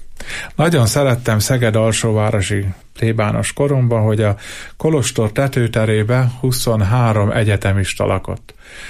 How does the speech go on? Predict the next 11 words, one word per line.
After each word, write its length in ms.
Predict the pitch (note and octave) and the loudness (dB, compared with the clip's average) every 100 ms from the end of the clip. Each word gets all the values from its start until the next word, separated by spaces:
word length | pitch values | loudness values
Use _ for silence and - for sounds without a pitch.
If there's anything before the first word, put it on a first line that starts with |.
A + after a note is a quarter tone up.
| - - | -18 -4
Én 100 | C3+ | 2
egy 180 | C3+ C3+ | 2 2
héten 380 | - D#3+ - A2 | 2 2 2 2
három 400 | A2 A#2+ G2+ G2+ | 4 2 2 2
este 280 | G#2 - G#2+ | 0 0 -2
fölmentem 640 | - G#2+ G2 F#2+ F#2 G2 | 0 2 2 0 0 0
hozzájuk, 600 | A2 E3+ D3+ C3 A#2+ A2 | 2 2 2 2 2 0
leültem 520 | - G#2+ A2 G#2 G2+ G2+ | 0 2 2 0 -2 0
közéjük 480 | G#2 G2+ F#2+ G2+ | 0 0 0 -2
a 100 | - - | -4 -2
konyhába, 640 | D3+ C#3+ B2 A2 G#2+ | 0 4 4 4 0